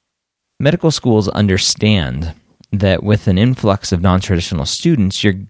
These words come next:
they're going to see a wide range of prior pre-med or prior undergrad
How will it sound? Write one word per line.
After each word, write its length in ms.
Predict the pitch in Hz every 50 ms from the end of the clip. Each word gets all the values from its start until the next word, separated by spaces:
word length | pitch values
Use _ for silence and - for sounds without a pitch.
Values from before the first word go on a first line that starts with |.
| _ _ -
they're 360 | 95 95 98 110 113 131 139
going 380 | 120 110 104 101 101 101 95 92
to 160 | - - 98
see 600 | - - - - 101 101 98 92 90 87 85 87 - _ _ _ _ -
a 100 | - 92
wide 400 | 92 90 90 87 90 98 98 92
range 560 | 90 95 92 90 90 87 85 85 87 - - - -
of 380 | - 95 85 85 82 78 - - _ -
prior 480 | - - 107 90 87 92 90 87 82
pre-med 960 | 78 - - - - - 110 95 90 90 87 82 82 82 82 82 80 80 82 - - _ _ _ _ _ _ _ _ _ _ _ _ -
or 220 | - 90 90 85
prior 560 | - - - 107 101 95 92 92 90 87 - -
undergrad 880 | - 101 107 117 120 107 90 92 87 82 82 82 82 80 78 82 85